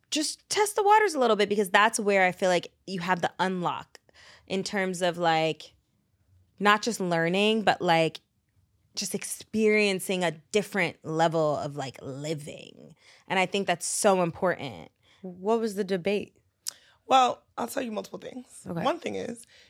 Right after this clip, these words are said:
Speaker 3: you even said that when you travel, you're like, "I don't even know what I do. I just be sleeping and going to dinner and going out."
Speaker 1: Right, but I'm le-, I'm, I'm
Speaker 3: Yeah.
Speaker 1: outside of my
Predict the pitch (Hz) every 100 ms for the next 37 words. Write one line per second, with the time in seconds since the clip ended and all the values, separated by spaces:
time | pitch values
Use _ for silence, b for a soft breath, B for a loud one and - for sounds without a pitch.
0 | b 214 320 427 233 208 - 190 185 190
1 | 196 214 - 196 190 233 202 - _ -
2 | 539 349 294 285 311 247 214 196 208 -
3 | 285 - 240 - 247 285 294 247 233 262
4 | 294 320 - - 285 226 208 208 214 220
5 | 214 269 311 254 202 - - 233 320 -
6 | 202 247 - 269 277 233 240 269 320 254
7 | 262 - _ _ _ 262 254 - 247 269
8 | - 233 220 240 240 233 220 220 190 190
9 | 185 180